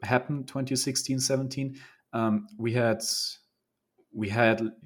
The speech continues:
huge amounts of money flowing into the crypto space, flowing through Bitcoin, mostly into Ethereum, from Ethereum into E R C twenty tokens,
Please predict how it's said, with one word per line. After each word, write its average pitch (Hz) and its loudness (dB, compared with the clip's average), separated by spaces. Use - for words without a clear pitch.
huge 127 0
amounts 113 2
of 110 -10
money 123 0
flowing 117 2
into 120 -6
the 104 -4
crypto 135 -4
space, 147 -2
flowing 117 0
through 131 0
Bitcoin, 139 -2
mostly 117 -4
into 131 -2
Ethereum, 135 -2
from 127 -4
Ethereum 123 2
into 127 -2
E 117 0
R 110 2
C - -4
twenty 117 -6
tokens, 139 -6